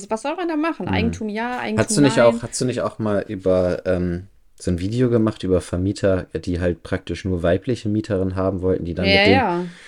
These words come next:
Speaker 2: das ist auch ganz krank, ne? Und das, also manche nehmen sowas ja auch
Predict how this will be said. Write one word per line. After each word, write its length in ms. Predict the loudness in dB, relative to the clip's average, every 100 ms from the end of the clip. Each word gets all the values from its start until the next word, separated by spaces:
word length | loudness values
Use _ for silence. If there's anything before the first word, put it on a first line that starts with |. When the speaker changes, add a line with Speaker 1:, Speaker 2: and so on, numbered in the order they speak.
| -8
Speaker 2:
das 120 | -4
ist 60 | 2
auch 180 | 2 2
ganz 280 | -4 -4 -6
krank, 380 | -6 -4 -4
ne? 140 | -2 0
Und 140 | 0
das, 200 | 0 -2 0
also 260 | 2 4 4
manche 320 | 2 0 0
nehmen 280 | 2 4 2
sowas 460 | 0 0 2 0 -2
ja 160 | -2
auch 240 | -2 -4